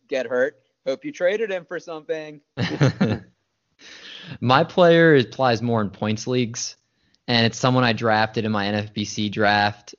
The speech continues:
Speaker 2: uh, pretty much towards the end. It's Kyle Lewis.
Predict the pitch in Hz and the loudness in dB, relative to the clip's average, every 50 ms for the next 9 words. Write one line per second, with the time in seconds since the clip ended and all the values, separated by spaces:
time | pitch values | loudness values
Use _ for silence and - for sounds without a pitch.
0 | _ - - 104 101 95 92 92 92 - _ _ _ - - 120 117 117 117 113 | _ -6 -2 0 0 0 0 -2 -4 -8 _ _ _ -2 -2 0 0 2 2 0
1 | 107 104 - - - 123 110 110 92 110 110 107 104 104 107 104 98 - - - | 0 0 -2 -6 -6 -4 -4 -4 -4 -4 -2 -2 0 0 0 -2 -2 -4 -8 -4
2 | - 113 110 107 104 101 95 98 104 110 113 120 117 117 - - - | 0 2 2 2 2 0 0 -2 0 0 0 -2 -2 -6 -8 -10 -10